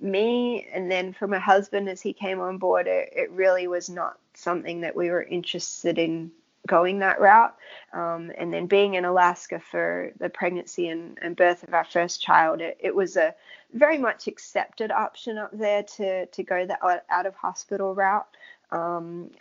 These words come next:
I actually had a, a very dear friend at, at work who, um, even before I got pregnant, we, we were talking about it. She, she loves birth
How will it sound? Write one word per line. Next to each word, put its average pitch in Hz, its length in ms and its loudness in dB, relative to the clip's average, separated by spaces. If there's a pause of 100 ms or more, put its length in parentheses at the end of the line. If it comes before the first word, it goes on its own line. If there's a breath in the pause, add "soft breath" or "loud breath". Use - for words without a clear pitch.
I 175 120 6
actually 170 760 2
had 180 320 0
a, 170 220 -2
a 175 80 -4
very 185 240 4
dear 180 260 0
friend 185 480 0
at, 175 340 -2
at 175 220 4
work 180 480 0
who, 175 260 -2 (360 loud breath)
um, 170 280 -6
even 202 260 2
before 254 300 6
I 254 120 6
got - 180 0
pregnant, 180 480 -4
we, 170 200 -6
we 180 180 0
were 180 120 -2
talking 175 460 -6
about 156 320 -6
it. - 160 -6
She, 190 300 -4
she 226 240 -2
loves 185 340 2
birth 160 320 -4